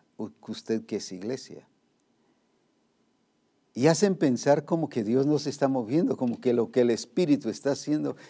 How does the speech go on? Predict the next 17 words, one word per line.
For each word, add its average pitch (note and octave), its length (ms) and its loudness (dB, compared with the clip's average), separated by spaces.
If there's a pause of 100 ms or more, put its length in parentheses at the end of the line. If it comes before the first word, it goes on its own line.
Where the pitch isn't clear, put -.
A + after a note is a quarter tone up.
es A#2 180 -4
un D#3 140 4
error. C#3 400 2 (1400)
Y A#2 100 -2
que D3+ 120 8
el D3 80 8
Espíritu D#3+ 760 4
perdió, C3 480 6
el C3+ 60 8
Espíritu D3 420 4
Santo D3+ 380 4
perdió C3 320 6
el D3 100 4
control C#3+ 680 2
de A#2+ 100 2
la G#2+ 140 0
iglesia. G#2+ 580 -8